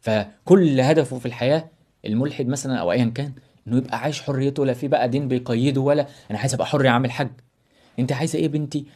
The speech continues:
أنا عايزة بقى نحل من المش عارف إيه والبتاع، وأبقى أنا عايزة أبقى حرة، ليش علاقة بقى لا بأهل ولا مجتمع ولا بتاع ولا بإله ولا بدين، أنا عايزة أبقى حرة. أنت في الآخر عاي-، هي دي الأسئلة الكبيرة في الحياة. من ربك؟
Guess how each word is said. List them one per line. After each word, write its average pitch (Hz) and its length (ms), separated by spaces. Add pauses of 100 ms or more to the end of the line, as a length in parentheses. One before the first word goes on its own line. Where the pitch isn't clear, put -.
(100)
أنا 98 80
عايزة 143 240
بقى 165 360
نحل 160 460
من 135 140
المش 123 320
عارف 120 220
إيه 196 240
والبتاع، 170 580
وأبقى - 200
أنا 175 120
عايزة 165 260
أبقى - 160
حرة، - 400 (100)
ليش 160 180
علاقة 156 220
بقى 156 160
لا 120 80
بأهل 127 300
ولا 127 140 (340)
مجتمع 170 420
ولا 117 140
بتاع 185 280 (160)
ولا 202 200
بإله 143 400
ولا 120 160
بدين، 151 300 (120)
أنا - 140
عايزة 127 240
أبقى - 140
حرة. 165 300 (420)
أنت 220 260
في 131 100
الآخر 139 540
عاي-، 127 320 (260)
هي 254 260
دي 143 100
الأسئلة 170 400
الكبيرة 131 420
في - 80
الحياة. 87 260 (400)
من 226 200
ربك؟ 151 460